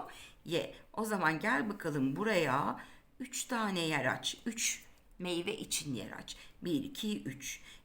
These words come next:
E, toplamda kaç tane götürülecekti? Dört. O zaman buraya da bir tane yazacağım. Bakın artık bunu böyle yaptığım anda doldurmak çok kolay. Şimdi cümleyi bir daha okuyorum. Ankara'ya üç ürün götüren kamyonun kasasında erik yoktur.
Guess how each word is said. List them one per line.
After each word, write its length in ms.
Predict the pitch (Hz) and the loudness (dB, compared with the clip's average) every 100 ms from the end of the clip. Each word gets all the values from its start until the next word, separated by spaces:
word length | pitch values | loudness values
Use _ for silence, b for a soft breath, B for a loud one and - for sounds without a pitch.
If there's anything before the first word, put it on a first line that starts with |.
| - | -6
E, 60 | |
toplamda 460 | - 220 226 214 220 | -2 0 0 0 -2
kaç 180 | 233 226 | -2 0
tane 160 | 190 | 2
götürülecekti? 840 | 170 160 156 156 147 151 277 302 - | 0 -2 -4 0 -2 0 -2 -2 0
Dört. 220 | - - - | -2 -2 -2
O 60 | |
zaman 300 | 196 131 131 | 0 2 2
buraya 260 | 180 175 - | 2 0 2
da 200 | 190 262 B B - | 2 0 B B -10
bir 80 | 156 | -4
tane 260 | - 139 | 0 0
yazacağım. 380 | 175 143 - - - - | 0 -2 -4 -6 -6 -10
Bakın 160 | - | 0
artık 280 | - 220 - | 0 0 0
bunu 180 | 247 247 | -2 4
böyle 180 | 277 202 | 4 6
yaptığım 440 | 220 - - 139 | 4 2 0 2
anda 400 | 123 - - B B B - | 2 6 6 B B B -4
doldurmak 480 | - 196 160 185 214 | 0 0 2 0 0
çok 200 | - 147 | -2 -2
kolay. 200 | 135 - - - | -6 -6 -10 -10
Şimdi 220 | 285 220 | -4 0
cümleyi 300 | 247 247 240 | 2 4 4
bir 60 | 214 | 6
daha 200 | 151 - | 4 4
okuyorum. 280 | 127 - - B B B | -2 -2 -6 B B B
Ankara'ya 400 | 254 311 302 262 | 6 6 4 4
üç 280 | 240 254 - | 4 0 0
ürün 220 | 247 233 | 2 4
götüren 440 | 202 185 202 214 254 | 4 2 2 4 4
kamyonun 420 | 269 233 180 160 | 6 6 4 2
kasasında 580 | 156 233 240 226 208 208 | 2 2 4 2 2 2
erik 320 | 175 175 - | 0 -2 0
yoktur. 360 | 147 - - | 0 0 -6